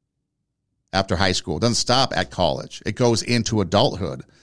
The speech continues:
Adults deal with this exact same thing. Adults are bullied. Adults do the bullying. Adults are peer pressured. Adults pressure their peers. So it doesn't matter what age you are. It runs the spectrum, the gamut.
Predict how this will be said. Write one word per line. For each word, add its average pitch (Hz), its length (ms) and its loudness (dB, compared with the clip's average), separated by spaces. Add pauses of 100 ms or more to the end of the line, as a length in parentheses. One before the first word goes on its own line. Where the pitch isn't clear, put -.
(120)
Adults 131 600 2
deal 113 280 2
with 101 120 0
this 95 180 -2
exact 87 420 -2
same 80 200 -4
thing. 76 360 -10
Adults 131 460 4
are 107 60 0
bullied. 85 420 -2 (520)
Adults 117 340 2
do 123 100 -2
the 101 80 0
bullying. 135 560 2 (380)
Adults 98 340 0
are 87 60 -2
peer 98 200 -2
pressured. 135 520 0 (720)
Adults 98 340 0
pressure - 340 -2
their 80 120 -4
peers. - 540 -4 (540)
So - 100 0
it 123 40 2
doesn't 170 180 6
matter 139 200 8
what 117 240 6
age 117 640 2
you 98 160 0
are. - 340 -4 (280)
It 110 80 0
runs 123 260 6
the 101 80 0
spectrum, - 500 -2
the 90 80 -12
gamut. 117 540 -4